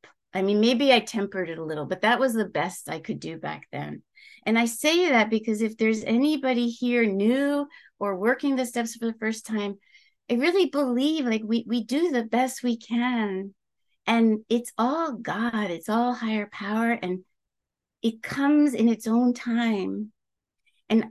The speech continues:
I look at it that I have my lifetime to keep doing this work.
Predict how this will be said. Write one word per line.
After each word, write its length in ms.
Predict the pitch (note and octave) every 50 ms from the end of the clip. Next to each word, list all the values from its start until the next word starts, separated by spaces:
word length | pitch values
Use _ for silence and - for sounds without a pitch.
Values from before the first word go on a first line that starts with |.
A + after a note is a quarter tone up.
| _ _ _ _ _ _
I 260 | - A3 A#3+ C#4 D4
look 260 | D#4 D4 C4+ C#4 -
at 120 | B3+ B3 A#3
it 300 | A3 G#3+ G#3+ G#3+ - - _
that 160 | - G3+ F#3 - _
I 100 | G#3+ A#3
have 320 | B3+ C#4+ C#4 B3+ A#3+ A3+
my 240 | A3 G3+ F#3+ F#3+ F#3
lifetime 1200 | E3+ E3 E3+ F3 F#3+ A3 B3 C4 B3+ - - _ - - G3 F#3 E3 E3+ E3+ D#3+ D3 C#3+ - - - _ _ _ _ _ _ _ _ _ _ _
to 100 | - A3
keep 400 | A3 - - C4 C4+ B3+ A3+ F#3
doing 480 | E3 G#3 G#3+ A3 A3+ A3 A3 G3+ F#3+ F3+
this 260 | F3+ F3 F3 - - _
work. 400 | - E3+ E3+ E3+ D#3 - C#3+ _